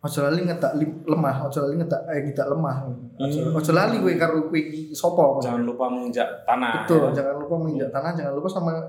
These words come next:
Speaker 1: visi sama cita-citamu ngapain gitu.
Speaker 2: Hmm.
Speaker 1: Karena kan kita punya visi besar juga kan sama Rafa Chandra.
Speaker 2: Apa tuh visi besar?
Speaker 1: Ya kami pengen menjadi sebuah rumah produksi yang bisa menghasilkan beragam film yang berkualitas juga gitu. Yang,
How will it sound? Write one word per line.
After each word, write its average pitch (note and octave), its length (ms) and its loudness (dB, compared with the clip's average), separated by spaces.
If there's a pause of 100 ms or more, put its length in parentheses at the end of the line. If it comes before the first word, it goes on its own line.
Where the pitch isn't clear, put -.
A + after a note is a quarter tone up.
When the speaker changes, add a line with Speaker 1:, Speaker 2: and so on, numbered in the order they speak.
(180)
Speaker 1:
visi E3+ 320 -2
sama F3+ 220 -2
cita-citamu E3 600 -2
ngapain D3 400 -4 (140)
gitu. A#2 160 -14 (440)
Speaker 2:
Hmm. B2+ 380 -6
Speaker 1:
Karena C3+ 160 -4
kan F3+ 120 0
kita F3 200 0
punya E3 200 0
visi D3 240 -4
besar C3 240 -6
juga D3 220 -2
kan C3 100 2
sama B2+ 220 -4
Rafa B2 220 -6
Chandra. A#2+ 320 -10
Speaker 2:
Apa A2+ 260 -2
tuh G2 160 -6
visi G2 220 -8
besar? F2+ 280 -12 (220)
Speaker 1:
Ya C3+ 100 -4
kami C3 300 0
pengen C#3+ 500 -2
menjadi C#3 380 -4 (320)
sebuah B2+ 640 -4
rumah C3+ 260 -4
produksi B2+ 460 -6
yang B2 260 -2
bisa C3+ 220 -6
menghasilkan B2+ 640 -4
beragam C3 400 -4
film B2+ 240 -6
yang B2+ 140 -6
berkualitas F3 520 -6
juga F3 280 0
gitu. B2 280 -10 (300)
Yang, C#3 180 2